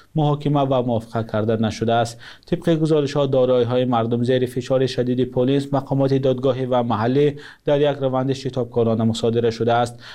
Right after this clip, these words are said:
وکیلی که از یک صاحبخانه دفاع می‌کرد، از سوی پلیس تهدید و بازداشت شد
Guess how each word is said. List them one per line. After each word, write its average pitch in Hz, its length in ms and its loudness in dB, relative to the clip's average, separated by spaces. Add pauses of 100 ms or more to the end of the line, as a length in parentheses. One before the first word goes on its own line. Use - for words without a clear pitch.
(180)
وکیلی 165 440 2
که 160 160 -2
از 135 120 0
یک 139 120 -2
صاحبخانه 135 500 0
دفاع 120 280 -2
می‌کرد، 117 340 0
از 135 140 -2
سوی 143 160 2
پلیس 131 340 0
تهدید 113 400 -2
و 117 100 2
بازداشت 117 440 0
شد 147 260 0